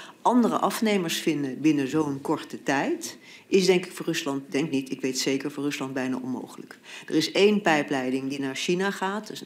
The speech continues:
eigenlijk nog niet eens een grote pijpleiding. Daar hebben ze heel lang over onderhandeld. Want China is ook wel een hele,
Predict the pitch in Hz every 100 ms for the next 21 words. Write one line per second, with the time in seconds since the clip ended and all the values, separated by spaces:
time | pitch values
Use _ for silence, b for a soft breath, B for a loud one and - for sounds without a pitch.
0 | - 123 156 - 147 143 139 143 - 160
1 | 165 165 160 160 160 160 160 160 151 139
2 | 131 135 170 220 175 147 139 139 139 139
3 | 139 135 180 202 220 - B B B 143
4 | 143 170 151 139 143 - 143 139 139 143
5 | 151 147 139